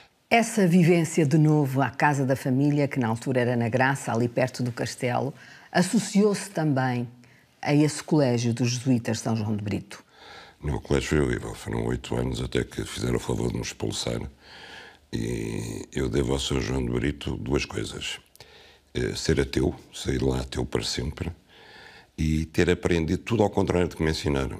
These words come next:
Speaker 2: em termos de valores cívicos. Tudo ao contrário, exatamente. Eu sei que isto choca muito os meus antigos colegas de São João de Brito, que veneram o colégio. Eu tenho a experiência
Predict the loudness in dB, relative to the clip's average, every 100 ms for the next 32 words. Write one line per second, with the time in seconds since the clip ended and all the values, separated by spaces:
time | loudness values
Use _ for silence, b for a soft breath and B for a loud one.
0 | -10 -10 -6 -4 -2 0 0 0 -4 -6
1 | -10 -12 -16 -10 -2 -2 -2 -2 -2 0
2 | 0 0 -4 -6 -6 -2 -2 -4 -8 -8
3 | -12 -16 B B B B B B -6 -4
4 | -2 2 0 0 -6 -8 -6 -6 -2 -2
5 | 0 0 -2 -4 -6 -4 -4 -2 -4 -4
6 | -6 -4 -2 0 -2 -4 -6 -4 -4 -2
7 | -2 -2 -4 -8 -4 -4 -2 -2 0 -4
8 | -4 -2 0 -2 -6 B B B B B
9 | B -4 0 0 0 0 0 2 -2